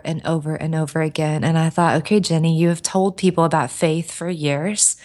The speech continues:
You come from a family that preaches about faith and teaches about faith. Do you actually believe what you've said?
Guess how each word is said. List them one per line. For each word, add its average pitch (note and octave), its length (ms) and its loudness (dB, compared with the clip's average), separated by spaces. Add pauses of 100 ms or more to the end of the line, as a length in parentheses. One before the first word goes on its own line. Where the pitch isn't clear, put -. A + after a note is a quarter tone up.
(340)
You F3 100 4
come F3 220 2
from F#3 160 0
a F#3+ 100 2
family E3 500 -2
that E3 200 -4
preaches G3 540 0
about D#3+ 320 0
faith D#3+ 300 -4
and D3+ 120 -6
teaches - 440 -6
about D3 300 -4
faith. D#3+ 220 -4
Do F#3 120 -2
you E3 160 0
actually F#3 680 0 (560)
believe D#3+ 600 2 (420)
what - 160 2
you've F3 160 0
said? - 540 -2